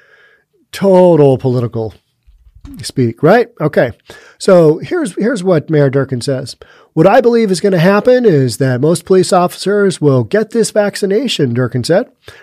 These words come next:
refusing to entertain the possibility that some officers will not. Well, even if it's not two hundred, right now, we can't afford to lose even one. Our numbers are so low,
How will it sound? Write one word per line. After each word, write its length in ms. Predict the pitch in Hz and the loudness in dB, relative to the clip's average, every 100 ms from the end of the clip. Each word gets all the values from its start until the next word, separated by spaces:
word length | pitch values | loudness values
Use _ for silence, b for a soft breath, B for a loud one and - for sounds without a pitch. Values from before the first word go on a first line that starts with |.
| B | B
refusing 540 | 147 - 269 247 226 | 0 2 2 2 2
to 120 | - 170 | 2 2
entertain 400 | 156 151 160 143 | 2 2 2 2
the 80 | |
possibility 880 | 139 147 147 143 139 147 139 120 104 b b b | 2 2 2 2 4 4 4 0 -4 b b b
that 120 | 147 | -2
some 240 | 139 220 196 | 0 0 2
officers 640 | 139 131 123 131 120 104 - - | 2 0 -4 -2 -2 -4 -12 -8
will 320 | 120 127 120 | 0 2 2
not. 340 | 120 156 127 | -2 -2 -4
Well, 440 | 254 349 359 185 _ b b b b 185 | -4 -2 -2 -2 _ b b b b -2
even 200 | 294 349 | 2 2
if 140 | - | 0
it's 160 | 185 165 | 0 0
not 300 | 156 151 - | -2 -2 -4
two 240 | 151 196 | -2 0
hundred, 580 | 147 160 196 226 247 - _ _ - | 2 0 0 -4 -6 -10 _ _ -2
right 220 | 247 285 | 0 2
now, 520 | 170 240 170 120 120 _ - | 2 2 2 0 -6 _ -12
we 240 | 117 233 | -4 -4
can't 320 | 233 254 196 | -2 0 2
afford 320 | 147 - 143 131 | 0 0 0 2
to 60 | |
lose 480 | 123 139 131 117 - _ _ _ | 2 2 2 0 -8 _ _ _
even 560 | 226 208 135 107 107 107 | 0 2 0 -2 -6 -2
one. 420 | 220 160 - - _ _ _ _ - | 0 0 -4 -16 _ _ _ _ -2
Our 120 | 147 | 2
numbers 360 | 185 185 131 | 2 2 0
are 80 | 135 | -2
so 180 | - 123 | -2 -4
low, 320 | 110 113 101 | -4 -6 -12